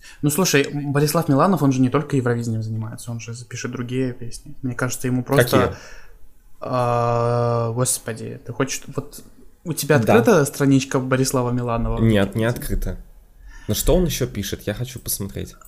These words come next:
Speaker 1: Он написал песню для Бернарды <laughs> с хорватского отбора в этом году, насколько
Speaker 2: Это
Speaker 1: я
Speaker 2: то же
Speaker 1: помню.
Speaker 2: сам-, ну хорошо, это то же самое с Евро.
Speaker 1: Ну, это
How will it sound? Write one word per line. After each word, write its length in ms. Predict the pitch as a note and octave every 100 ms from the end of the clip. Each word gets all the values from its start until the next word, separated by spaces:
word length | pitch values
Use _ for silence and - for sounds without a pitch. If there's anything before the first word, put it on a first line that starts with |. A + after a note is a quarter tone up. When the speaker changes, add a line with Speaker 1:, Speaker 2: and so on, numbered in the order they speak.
| - - - - - -
Speaker 1:
Он 200 | E3+ G#3
написал 460 | A3 G#3 - F3 E3
песню 300 | E3 F3 D#3+
для 120 | C#3+
Бернарды 800 | C3+ C#3+ C3 B2+ C#3 C3+ C3 D#3+ D3 D#3+
<laughs> 220 | D#3 D3
с 100 | -
хорватского 600 | - C#3 C3 C3+ D#3 C#3+
отбора 360 | D3 C#3 C3+ -
в 60 | -
этом 240 | - -
году, 180 | - A#1
насколько 380 | D#2+ - - D2+
Speaker 2:
Это 180 | C3 C3+
Speaker 1:
я 60 |
Speaker 2:
то 120 | C#3+ D#3+
же 60 |
Speaker 1:
помню. 120 | C#3+
Speaker 2:
сам-, 240 | D3+ C#3 D3
ну 100 | C3
хорошо, 260 | C3 D3 B2
это 160 | G#2
то 160 | G#2 B2+
же 100 | C#3+
самое 380 | - G#2+ A#2 A2+
с 80 |
Евро. 260 | - F#2+ E2+
Speaker 1:
Ну, 80 | D3
это 160 | D3